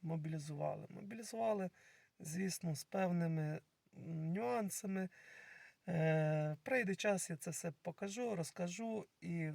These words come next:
все, як відбувалося, це все буде публічно. Е, кому буде цікаво, підписуйтесь, і, е, настане свій час, де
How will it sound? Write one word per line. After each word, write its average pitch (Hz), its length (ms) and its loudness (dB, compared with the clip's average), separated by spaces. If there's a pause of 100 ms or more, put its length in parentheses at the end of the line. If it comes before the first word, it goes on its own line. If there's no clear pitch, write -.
все, - 360 0
як 180 220 0
відбувалося, 165 840 0
це - 180 -10
все - 200 -6
буде 151 280 -6
публічно. 151 680 -8 (1300)
Е, 160 680 2 (240)
кому 247 220 -2
буде 208 260 2
цікаво, 226 540 4
підписуйтесь, 175 960 -2
і, 170 500 -2
е, 156 640 -2
настане 170 420 0
свій 170 180 -6
час, 208 480 -2
де 165 400 -2